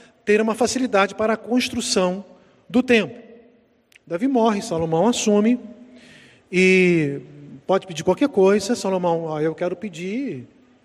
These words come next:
sabedoria." "Então sabedoria você terá." Diante de tanta sabedoria, ah,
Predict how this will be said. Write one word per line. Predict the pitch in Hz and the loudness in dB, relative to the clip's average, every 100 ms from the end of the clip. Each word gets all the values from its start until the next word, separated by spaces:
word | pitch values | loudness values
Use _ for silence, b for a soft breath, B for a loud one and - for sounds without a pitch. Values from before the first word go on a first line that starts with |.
| _ | _
sabedoria." | - - - 269 208 180 131 127 117 - _ _ _ _ _ 156 | -2 0 2 2 4 2 0 -8 -20 -20 _ _ _ _ _ -14
"Então | 160 139 | -10 -10
sabedoria | - 160 180 160 160 | -10 -4 -2 0 -2
você | 175 180 196 | -2 -4 -4
terá." | - 214 113 - - - _ _ _ _ b b b b b | 0 0 -2 -16 -20 -20 _ _ _ _ b b b b b
Diante | 226 269 226 | 0 0 -2
de | |
tanta | 202 196 | -4 -6
sabedoria, | 185 214 262 311 208 202 220 247 - - - - b b b b b _ | -2 0 4 4 4 4 4 2 -4 -20 -20 -20 b b b b b _
ah, | 156 156 156 151 143 139 | -10 -6 -6 -8 -10 -12